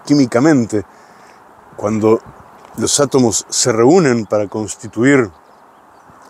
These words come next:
moléculas, entonces hay valencias químicas de cada quien, y cuanto más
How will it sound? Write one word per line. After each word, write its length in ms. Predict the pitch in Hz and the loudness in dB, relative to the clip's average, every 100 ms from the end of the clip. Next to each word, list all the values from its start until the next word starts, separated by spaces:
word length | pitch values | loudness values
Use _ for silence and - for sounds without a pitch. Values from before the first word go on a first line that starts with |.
| - | -14
moléculas, 800 | 95 127 160 - 104 98 - - - - - - - - - - - - - - - | -2 2 2 0 -4 -6 -18 -20 -20 -20 -20 -20 -20 -20 -20 -20 -20 -20 -20 -20 -14
entonces 840 | 104 104 147 143 - 139 - - - - - - - - - - - - - - | -10 0 0 2 -2 -4 -4 -6 -12 -20 -20 -20 -20 -20 -20 -20 -20 -20 -8 0
hay 160 | 123 | 0
valencias 640 | 113 127 160 170 - 143 - | 2 2 4 2 0 -8 -10
químicas 480 | - 180 143 131 113 | -4 0 0 -2 -8
de 100 | 117 | -6
cada 220 | 151 131 | -2 -2
quien, 480 | 110 156 120 101 92 - - - - - | 0 -2 -2 -6 -14 -20 -20 -20 -20 -12
y 80 | 117 | -6
cuanto 340 | 123 113 120 | -4 -2 2
más 160 | 165 | 0